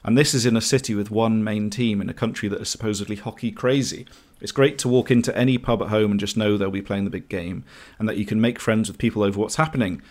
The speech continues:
I also love curling up by myself with a pint and a book, but it's nice to have options. Anyway, I'm sure I'll get to visit home soon and order a neck oil at the Founder's Arms and look out onto the river and Saint Paul's, but until then,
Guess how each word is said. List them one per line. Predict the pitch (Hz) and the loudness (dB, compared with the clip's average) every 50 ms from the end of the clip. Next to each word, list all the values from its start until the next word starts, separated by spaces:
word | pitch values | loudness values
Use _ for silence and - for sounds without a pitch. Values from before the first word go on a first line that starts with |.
| - - - - - - | -20 -20 -20 -20 -6 2
I | - 131 | 6 6
also | 170 190 - 143 127 | 6 6 8 8 8
love | 131 127 - - | 8 8 6 6
curling | - 135 123 123 123 | 6 8 8 10 8
up | 127 - | 6 6
by | 120 120 | 6 6
myself | 120 120 - - 135 117 | 8 8 8 8 6 6
with | 127 123 | 6 4
a | 113 | 2
pint | - - 135 123 120 120 131 | 4 4 6 6 6 6 4
and | 117 | 2
a | 107 | 4
book, | 98 131 117 101 - - - - | 6 6 6 6 4 0 -4 -2
but | - 127 | 0 0
it's | 123 - - | 0 2 4
nice | 139 139 135 135 - | 4 6 6 4 4
to | 139 | 4
have | 147 151 139 | 4 6 8
options. | 165 175 - - - - 120 101 98 90 92 82 - - - - - - - - - - _ - | 8 6 6 4 2 2 2 2 2 0 -4 -4 -4 -4 -4 -6 -10 -20 -20 -20 -20 -20 _ 0
Anyway, | - 156 156 151 139 131 | 4 6 8 10 10 10
I'm | 127 127 | 8 8
sure | - - - 170 180 185 - - | 6 6 6 6 8 8 6 6
I'll | 156 135 | 4 4
get | - 147 - - - | 4 4 2 2 0
to | - 135 131 | 0 2 2
visit | 117 101 110 127 110 120 - | 2 2 2 2 2 2 2
home | 110 120 113 110 107 | 2 4 4 4 4
soon | - - - 113 107 104 101 101 | 0 0 2 2 2 2 0 0
and | 85 101 | -2 -2
order | 90 113 117 107 110 104 | 2 2 2 2 2 2
a | |
neck | 104 123 135 135 - | 2 2 0 2 2
oil | 135 123 123 120 120 - | 4 6 6 6 4 2
at | 85 - | 0 -6
the | - - | -8 -10
Founder's | - - 120 113 113 113 110 107 98 | -6 -4 -2 0 0 0 0 0 0
Arms | 107 107 107 104 104 107 104 - - - - - - _ - | -2 0 0 0 -2 -2 -4 -6 -10 -16 -20 -20 -20 _ -6
and | - 113 | 0 0
look | 127 120 - | 0 2 4
out | 127 117 117 - - - - | 2 2 2 0 -4 -8 -4
onto | 127 127 135 127 - | -2 0 0 0 -2
the | 120 113 | -2 -2
river | 104 110 107 95 104 104 | 0 0 0 0 0 -2
and | 101 101 | -2 0
Saint | - 117 107 - | 0 -2 -2 -2
Paul's, | - - 107 104 98 98 98 - | -2 0 2 2 2 2 -2 -4
but | - - - - | -8 -8 -6 -4
until | 101 101 - - 135 139 131 | -4 -4 0 2 2 2 4
then, | 120 120 117 120 120 120 | 4 2 2 2 0 -2